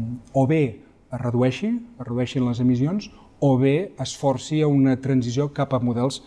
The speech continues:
més sostenibles, sigui aplicats a la navegació, sigui aplicats a la mobilitat, sigui aplicats a qualsevol altra activitat, eh, econòmica.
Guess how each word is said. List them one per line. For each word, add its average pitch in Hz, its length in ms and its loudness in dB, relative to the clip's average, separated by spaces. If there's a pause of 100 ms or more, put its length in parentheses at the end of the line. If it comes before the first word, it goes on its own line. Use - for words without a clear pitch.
(240)
més 131 200 2
sostenibles, 110 640 -8 (320)
sigui 131 320 2
aplicats 120 400 -2
a 120 80 -4
la 113 80 -4
navegació, 117 540 -2
sigui 135 240 -2
aplicats 123 420 -4 (340)
a 123 120 0
la 117 140 2 (120)
mobilitat, 120 720 4
sigui 135 240 -2
aplicats 135 500 -4
a 135 140 -8
qualsevol 127 480 0
altra 131 240 2
activitat, 123 560 -2 (320)
eh, 120 240 4 (160)
econòmica. 110 640 -6